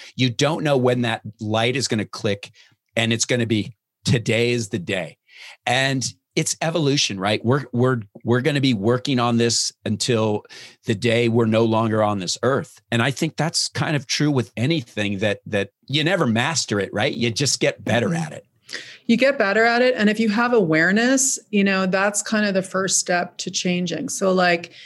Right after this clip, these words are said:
Speaker 2: you know, if, if, if you're, if you feel ashamed that you have depression or anxiety, um, or you're not getting out of bed, or you're not able to function the way that you think you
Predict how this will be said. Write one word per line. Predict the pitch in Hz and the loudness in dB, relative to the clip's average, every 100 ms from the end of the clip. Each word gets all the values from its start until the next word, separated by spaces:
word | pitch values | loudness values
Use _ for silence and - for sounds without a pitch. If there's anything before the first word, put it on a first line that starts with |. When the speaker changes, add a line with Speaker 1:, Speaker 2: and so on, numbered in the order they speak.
| - - - _ | -20 -20 -20 _
Speaker 2:
you | 208 | 2
know, | 202 196 | 4 4
if, | 190 190 - | 2 -2 0
if, | 202 196 - - _ _ _ _ _ - | 2 2 -4 -20 _ _ _ _ _ 0
if | 220 214 | 2 2
you're, | 196 196 208 214 220 220 - - _ | 0 2 4 4 4 4 2 -4 _
if | 214 214 | 0 2
you | 226 | 2
feel | 226 269 196 | 4 4 4
ashamed | 185 - - 190 202 190 165 160 165 - _ | 2 0 0 2 2 2 2 -2 -6 -10 _
that | 185 175 | -2 0
you | 190 | 0
have | 175 175 175 | 2 0 -2
depression | 202 - 170 160 180 175 170 175 | -8 -2 0 0 -2 -2 -4 -6
or | - 165 | -6 -2
anxiety, | 165 175 170 160 160 170 175 170 170 165 165 - - _ _ | -2 -4 -2 0 0 0 0 -2 -2 -6 -8 -16 -20 _ _
um, | 170 160 165 170 - - | -2 0 -2 -4 -8 -4
or | 185 | -2
you're | 175 175 | 0 0
not | 170 165 165 | 0 0 0
getting | 180 175 | 0 2
out | 160 | 0
of | 160 151 | -2 -2
bed, | 160 160 160 160 156 156 | 0 2 0 0 -2 -6
or | 180 165 | -4 -4
you're | 170 165 | -4 -4
not | 170 165 | -2 0
able | 170 170 160 | 0 0 -2
to | - | -4
function | 139 160 160 - 165 | -4 -4 -2 -2 -2
the | 165 | -2
way | 160 160 | -2 -2
that | 160 - | -4 -4
you | 170 160 | -6 -6
think | 165 160 156 - | -4 -4 -6 -10
you | 165 | -10